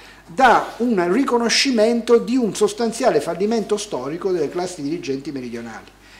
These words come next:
Cioè io, diciamo, essendo un meridionale, naturalmente questa cosa la dico sempre con un minimo di tremore perché può essere com-, diciamo, fraintesa per, eh, diciamo, una, una captatio benevolenza nei confronti del nord.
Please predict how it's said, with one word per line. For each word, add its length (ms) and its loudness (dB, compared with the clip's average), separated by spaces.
Cioè 260 2
io, 360 0
diciamo, 560 -2
essendo 500 0
un 80 2
meridionale, 640 0
naturalmente 580 -2
questa 280 -4
cosa 200 2
la 80 -2
dico 220 -6
sempre 280 -2
con 120 -6
un 80 -10
minimo 260 0
di 80 0
tremore 400 0
perché 220 -2
può 100 0
essere 320 -2
com-, 260 -10
diciamo, 300 -2
fraintesa 920 2
per, 840 4
eh, 380 -8
diciamo, 360 -14
una, 220 -10
una 400 -12
captatio 600 -4
benevolenza 560 0
nei 80 -4
confronti 340 -4
del 100 0
nord. 300 -2